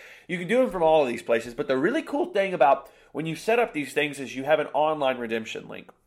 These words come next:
So what you can do is this, they can claim the offer, and you can take them to a place to, you know, call your office and claim,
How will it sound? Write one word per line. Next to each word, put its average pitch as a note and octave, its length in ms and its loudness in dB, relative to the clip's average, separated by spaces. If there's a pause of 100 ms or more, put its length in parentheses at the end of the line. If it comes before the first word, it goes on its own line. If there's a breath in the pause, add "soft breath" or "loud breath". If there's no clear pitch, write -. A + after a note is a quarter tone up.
(140)
So - 140 -4
what F#3+ 180 -2
you A3+ 80 -4
can F#3 100 -8
do F#3 120 -2
is E3 100 0
this, D#3 220 0
they B2+ 160 0
can B2+ 180 -12
claim F3+ 400 -4
the A3+ 160 -6
offer, D#3 540 0 (340 loud breath)
and D#3+ 300 2
you F3 220 -6
can F3+ 300 -8
take C4+ 360 0
them F#3+ 160 -6
to E3+ 160 -6
a D#3 40 -2
place D3+ 480 0
to, D3 120 -8
you C#3 100 -2
know, A#2 140 -2
call G3 280 2
your F3 180 2
office C#3+ 440 2
and B2+ 140 -12
claim, C#3 480 0